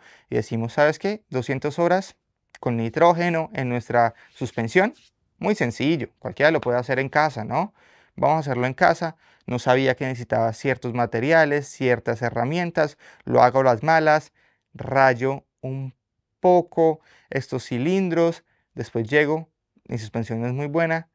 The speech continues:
la llevo de pronto ahora sí a hacerle un servicio. El mecánico nos dice, "Ok, pero mira estos rayones acá internamente, mira esto, el aceite que utilizaste es de carro, es motocicleta, no es de, no es para suspensiones".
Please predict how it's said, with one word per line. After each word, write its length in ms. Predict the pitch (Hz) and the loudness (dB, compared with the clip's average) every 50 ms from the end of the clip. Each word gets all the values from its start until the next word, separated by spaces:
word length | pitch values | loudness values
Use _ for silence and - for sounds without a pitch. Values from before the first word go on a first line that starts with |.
| _ _ _ | _ _ _
la 120 | - 117 | -4 -4
llevo 200 | 117 107 120 117 | -2 0 0 0
de 80 | 120 127 | 0 0
pronto 240 | - 123 117 110 117 | -2 -4 -4 -2 -2
ahora 200 | 117 117 120 117 | -2 0 -2 -4
sí 140 | - - 127 | -2 -4 -4
a 40 | |
hacerle 240 | 123 123 127 113 120 | -2 -2 -4 -4 -4
un 80 | 123 120 | -6 -4
servicio. 640 | - - 135 135 160 185 185 170 - 170 160 156 - _ _ _ _ _ _ _ _ _ _ _ _ _ _ _ _ _ _ _ _ _ | -2 -2 -2 0 0 -2 -2 -2 -2 -2 -4 -4 -6 _ _ _ _ _ _ _ _ _ _ _ _ _ _ _ _ _ _ _ _ _
El 120 | - 127 120 | 2 2 2
mecánico 640 | 117 117 107 - 143 139 139 135 120 - 139 139 | 2 0 2 4 4 4 2 0 -2 0 0 0
nos 240 | 139 135 123 120 107 | 0 0 -2 -2 -2
dice, 400 | 123 120 120 110 - 123 127 127 - - | -2 -4 -4 -2 0 0 0 -2 -4 -8
"Ok, 140 | - 107 - 135 135 127 | -16 -12 -8 -8 -8 -6
pero 160 | 117 110 110 | -6 -6 -6
mira 180 | 113 110 113 117 | -4 -4 -6 -6
estos 180 | - - 170 165 | -6 -8 -8 -4
rayones 440 | 165 156 123 110 120 117 117 - | -4 -4 -4 -4 -4 -6 -6 -8
acá 260 | 147 139 - 123 117 117 | -10 -8 -4 -4 -4 -4
internamente, 800 | 117 - 127 123 131 131 131 139 160 180 185 175 - - 117 | -4 -4 -4 -4 -4 -4 -4 -4 -2 -2 -4 -4 -6 -6 -6
mira 380 | 113 113 117 120 127 135 143 160 | -4 -4 -2 2 2 4 4 4
esto, 280 | 180 185 - - - | 2 0 -2 -2 -2
el 100 | 117 113 | 0 0
aceite 360 | 117 113 - - 113 107 139 131 | 0 0 0 -2 -2 -2 -2 -2
que 80 | 147 170 | 0 2
utilizaste 480 | 165 170 165 143 139 123 113 - 127 | 4 4 4 4 2 2 2 0 -2
es 60 | 123 | 0
de 160 | 120 139 143 143 | 0 0 -2 0
carro, 340 | - 170 170 185 190 165 | 2 2 2 4 2 2
es 100 | 143 127 | 0 0
motocicleta, 720 | 123 139 135 - 170 165 - 135 - - 143 165 165 - 147 | -2 -4 -2 -2 -2 -4 -4 -6 -4 -2 -2 -2 0 0 0
no 100 | 131 123 | 0 0
es 80 | 127 120 | 0 2
de, 220 | 131 147 147 143 - - - - - - - _ | 2 2 2 0 -4 -14 -20 -20 -20 -20 -14 _
no 100 | - 127 | -4 -4
es 80 | 120 - | 0 2
para 200 | - 143 147 151 | 4 4 4 4
suspensiones". 880 | 151 170 - - - 120 110 - - 180 185 190 175 139 113 - - | 0 -4 -6 -6 -6 -6 -6 -2 0 2 2 2 0 -2 -6 -8 -10